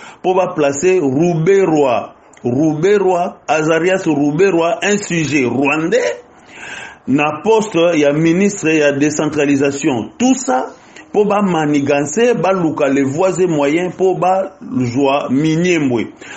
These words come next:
Alors moi, Pichu Sengwa Makondele, en tant que Congolais, fils du pays, nazo milité makasi, nazo milité makasi, pona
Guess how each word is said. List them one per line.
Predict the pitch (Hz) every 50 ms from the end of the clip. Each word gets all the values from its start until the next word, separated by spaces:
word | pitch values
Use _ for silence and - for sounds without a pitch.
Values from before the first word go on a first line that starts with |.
| - -
Alors | - 123 151 175 185 170 147 135
moi, | 135 143 165 190 196 165 123 - - - - - - - - - - - - - - - - - - - -
Pichu | - 175 165 - 190 202
Sengwa | 202 - 185 175 151 139 127 110 104 -
Makondele, | 107 120 131 131 - 151 143 151 170 196 202 196 190 202 202 - - - _ - - - - -
en | 143 143 -
tant | 202 185 175
que | - 151 127 131 - -
Congolais, | - 208 208 202 190 180 180 175 170 175 185 208 - -
fils | - - - 214 254 233 - 180 160
du | 156 147 -
pays, | - 147 139 139 160 190 277 - - - - - - - -
nazo | 113 123 131 139 160 214 214
milité | 202 185 170 156 156 156 160 208 202
makasi, | 170 156 139 139 - - 247 254 277 208 - 214 220 220 247 - - - - _ _ _ _ _ _ _ _ _ _ _ _ _ -
nazo | - 117 135 139 143 202 214
milité | 202 185 165 156 156 156 202 214
makasi, | 196 170 156 156 160 - 247 254 - - 202 220 254 - - - - - - - - - - _
pona | - 180 214 185 165 165 170 - - -